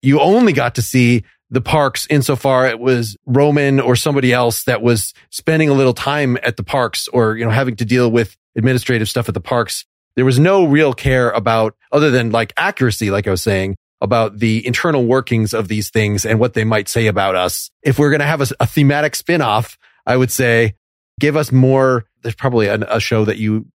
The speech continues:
have in mind. There's certainly been things about news channels,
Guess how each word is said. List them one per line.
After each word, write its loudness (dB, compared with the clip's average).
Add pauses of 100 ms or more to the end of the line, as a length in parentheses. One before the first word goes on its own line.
(120)
have 2
in 2
mind. 0
There's -2
certainly 0
been 0 (260)
things 0
about -2
news 2
channels, -4